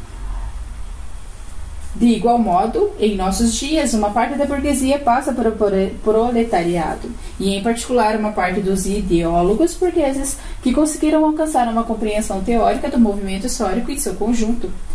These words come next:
De todas as classes que hoje se opõem à burguesia, somente o proletariado é uma classe verdadeiramente revolucionária. As demais classes entram em declínio e desaparecem com a grande indústria.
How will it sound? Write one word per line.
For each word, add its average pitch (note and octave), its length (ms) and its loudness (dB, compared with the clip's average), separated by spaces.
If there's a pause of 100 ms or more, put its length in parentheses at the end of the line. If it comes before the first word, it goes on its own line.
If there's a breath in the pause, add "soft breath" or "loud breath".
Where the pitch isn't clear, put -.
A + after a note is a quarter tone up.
(500 loud breath)
De F4 80 2
todas F#4 300 2
as B3 140 0
classes A#3 400 0
que A3 100 0
hoje A3 220 4
se - 100 -2
opõem G#3+ 300 2
à - 20 2
burguesia, F#3 600 2
somente G#3 500 0
o A#3 60 -2
proletariado G#3 840 2
é G3+ 80 4
uma G3+ 160 0
classe G3 420 2
verdadeiramente C4+ 640 0
revolucionária. A3+ 920 2
As F4+ 180 2
demais E4 340 0
classes G#3+ 400 0
entram G#3 300 0
em G#3 80 -2
declínio A#3+ 480 0
e - 20 2
desaparecem A3 720 0
com G3 160 0
a F#3+ 60 -2
grande F#3+ 260 -2
indústria. F3 480 -2